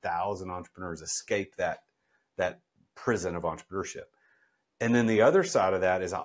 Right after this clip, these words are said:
also, together with these hundred thousand people, you know, the closer you are to me, the more we can work together. But I wanna work together to start a nonprofit to help ten thousand people escape poverty and mediocrity through the vehicle of entrepreneurship.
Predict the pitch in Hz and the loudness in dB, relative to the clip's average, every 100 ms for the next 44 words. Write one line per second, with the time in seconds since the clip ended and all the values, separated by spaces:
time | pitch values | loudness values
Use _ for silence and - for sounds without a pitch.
0 | - 123 170 170 104 123 - 95 110 165 | -2 2 2 0 -2 -4 -10 -2 4 4
1 | 147 101 95 104 98 104 104 101 - 104 | 4 0 -2 -4 -4 -2 -2 -2 -4 -6
2 | 101 95 90 98 104 - 185 180 _ _ | -2 -2 -4 -8 -6 -6 -6 -8 _ _
3 | _ _ 107 110 104 104 123 117 120 104 | _ _ -2 0 2 4 4 4 2 2
4 | 101 101 104 98 95 87 90 90 90 85 | 4 4 2 -2 -4 -2 -4 -4 -4 -4
5 | 87 87 82 104 110 92 - _ _ _ | -4 -4 -4 -2 0 -2 -6 _ _ _
6 | _ 95 98 107 117 127 113 95 107 107 | _ 2 4 4 4 4 4 4 4 2
7 | - 87 101 104 95 85 - _ _ _ | -2 2 4 4 2 -2 -10 _ _ _
8 | - 107 98 95 92 107 113 113 104 - | -6 -4 -2 -4 2 4 6 4 2 4
9 | 110 101 - 95 - _ _ _ _ _ | 4 4 0 -10 -12 _ _ _ _ _
10 | _ _ - - _ - 120 107 - - | _ _ -20 -20 _ -4 0 0 -2 -2
11 | 147 160 123 117 104 92 - 113 95 85 | -2 0 2 4 4 -2 -6 -6 -4 -6
12 | - - - 98 - 101 95 92 87 87 | -6 -8 -4 -4 0 2 2 0 -4 -6
13 | 87 85 87 98 85 78 - - 120 107 | -6 -2 -2 -2 -6 -12 -12 -4 -2 -2
14 | 92 92 90 87 78 80 - 95 98 - | -4 -6 -6 -6 -6 -10 -12 -10 -10 -10
15 | - | -18